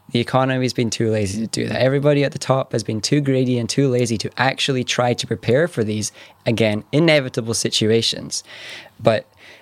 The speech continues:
the fact that they employ people isn't a get out of jail free card. Even if it was one company employing the whole nation, they still have to have acceptable standards of living, and they would still need to be prepared,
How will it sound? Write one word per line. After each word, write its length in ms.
the 100
fact 260
that 80
they 120
employ 360
people 320
isn't 200
a 100
get 240
out 60
of 60
jail 220
free 220
card. 340
Even 260
if 160
it 60
was 160
one 160
company 360
employing 360
the 80
whole 180
nation, 540
they 100
still 340
have 220
to 100
have 240
acceptable 600
standards 460
of 140
living, 320
and 120
they 60
would 140
still 340
need 160
to 120
be 220
prepared, 500